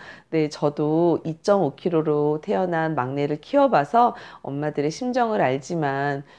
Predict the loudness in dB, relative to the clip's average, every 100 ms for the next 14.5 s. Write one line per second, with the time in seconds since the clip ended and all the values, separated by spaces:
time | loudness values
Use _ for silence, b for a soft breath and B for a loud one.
0 | b -12 -10 -10 -8 -6 -2 -2 0 0
1 | 2 2 0 -2 -4 -4 -4 -6 -4 -4
2 | -4 -8 B B _ -10 -8 -6 0 2
3 | 2 0 -6 -6 -2 0 0 -2 -2 0
4 | 0 0 0 0 0 -2 -4 -4 -4 -4
5 | -4 -6 -6 -6 -6 -10 B B -8 -4
6 | 0 0 0 0 -2 -2 0 4 2 2
7 | -2 -4 -4 -6 -8 -6 -4 -4 -2 0
8 | 0 -2 -4 -6 -8 -4 -6 -6 -6 -6
9 | -6 -6 -2 -2 -2 -6 0 0 0 -4
10 | -10 -10 -8 -8 -10 -12 -16 b b b
11 | -4 -2 -2 2 2 2 0 0 0 -2
12 | -2 2 2 2 0 0 0 -2 -2 -4
13 | -6 -8 -8 -6 -2 0 2 0 -2 -4
14 | -6 -2 2 2 2